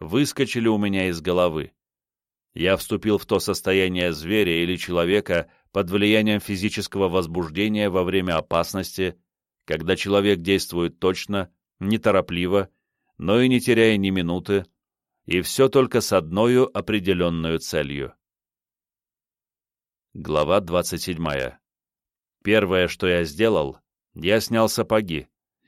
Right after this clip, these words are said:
и, оставшись в чулках, подошёл к стене над диваном, где у меня висели ружья и кинжалы,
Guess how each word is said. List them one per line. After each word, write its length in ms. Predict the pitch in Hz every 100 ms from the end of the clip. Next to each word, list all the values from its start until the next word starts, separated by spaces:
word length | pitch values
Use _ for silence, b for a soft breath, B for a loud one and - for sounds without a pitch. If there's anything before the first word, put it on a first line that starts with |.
| _
и, 80 | 82
оставшись 600 | 98 104 - - - 98
в 80 | -
чулках, 600 | - 92 80 92 90 - _ _
подошёл 480 | - 78 85 - 139
к 60 | -
стене 360 | - 113 110
над 220 | 110 98 80
диваном, 560 | 85 76 80 78 78 - _ -
где 240 | 85 101
у 100 | 107
меня 220 | 104 107
висели 400 | 101 98 104 95
ружья 460 | 82 92 117 98 107
и 180 | - 92
кинжалы, 720 | 95 87 80 101 113 110